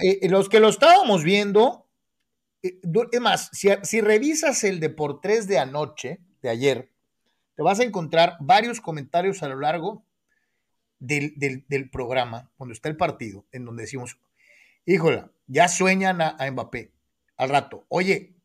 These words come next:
pobrecito Carvajal, lo traen", dijo. Y al ratito, "Oye, Mbappé, otro tiro al poste". Oye, Mbappé, todo el par-, todo el juego ayer durante el programa, nos la pasamos mencionando a Mbappé. Eh, eh, no estábamos mencionando a Messi,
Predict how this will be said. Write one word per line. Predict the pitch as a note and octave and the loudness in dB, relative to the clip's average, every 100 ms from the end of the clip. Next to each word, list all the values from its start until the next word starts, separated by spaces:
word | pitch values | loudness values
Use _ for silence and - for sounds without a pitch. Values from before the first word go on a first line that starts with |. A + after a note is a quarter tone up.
| - | -4
pobrecito | F#3+ G#3 - G#3 E3+ | -2 0 -4 -6 -6
Carvajal, | D#3 C#3 C3 D3+ C3 | -4 -4 0 0 0
lo | C#3+ C#3+ | -6 -6
traen", | E3+ F3+ D#3 | -4 -4 -4
dijo. | D#3+ - G#2 _ - - - _ | -6 -10 -16 _ -20 -20 -20 _
Y | D#3 | -2
al | D#3 D3 | 0 0
ratito, | D#3 G#3 D#3 - | 0 -4 -6 0
"Oye, | A3+ A3+ F3+ - _ _ - | 2 4 2 0 _ _ -6
Mbappé, | E3 D#3+ D#3 F#3 A3 A#3+ | -2 2 2 4 2 4
otro | A3 B3 A3 | 2 0 -2
tiro | A3+ A3 | 0 0
al | G#3+ | 0
poste". | F3+ F3+ - A2+ - | -2 -6 -6 -14 -2
Oye, | A3 G#3 D3+ D#3 | 2 2 0 -2
Mbappé, | D#3+ D3+ A3 G#3+ - - _ | 0 0 -2 -8 -14 -20 _
todo | A3+ B3 | 0 2
el | B3+ - | 2 2
par-, | F#3 - | 0 0
todo | - A#3 C4 | -2 0 0
el | G#3+ | -4
juego | - A3+ F3+ E3+ F#3 - _ _ - | -2 0 0 -6 -12 -16 _ _ -6
ayer | C3+ C3 D3+ D3+ D#3 - | -6 -4 -2 -2 -4 -10
durante | C3 C3 A#2 B2 | -10 -10 -10 -12
el | A#2 | -12
programa, | A#2+ A#2+ A#2+ D#3 - _ _ _ _ - | -8 -6 -6 -10 -16 _ _ _ _ -10
nos | D#3 | -4
la | D#3 | -2
pasamos | E3+ G3 E4+ B3+ | 0 -2 -4 -6
mencionando | G3 C#3 C#3 C#3+ D#3 | -10 -10 -8 -8 -8
a | |
Mbappé. | B2+ A2 - F2+ _ _ _ _ _ _ _ | -8 -10 -12 -20 _ _ _ _ _ _ _
Eh, | C3 C3+ C#3+ | -12 -12 -10
eh, | C3 | -10
no | C#3 | -4
estábamos | A#3+ C4 B3+ G#3+ | -2 -2 -2 -4
mencionando | E3+ D#3+ F3 G3 | -6 -6 -6 -6
a | C#3+ | -8
Messi, | D#3+ - F3 | -8 -8 -12